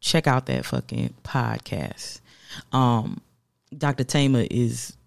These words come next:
oh my God, I'm so thankful for her work. Um,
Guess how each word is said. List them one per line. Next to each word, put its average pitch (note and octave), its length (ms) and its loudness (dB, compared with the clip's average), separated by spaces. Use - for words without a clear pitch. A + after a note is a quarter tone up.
oh D#3+ 140 4
my A2 140 4
God, A#2 500 -4
I'm C#3 160 2
so C#3 300 2
thankful A#2+ 360 2
for - 140 -2
her A2+ 120 0
work. - 440 -4
Um, C3 640 6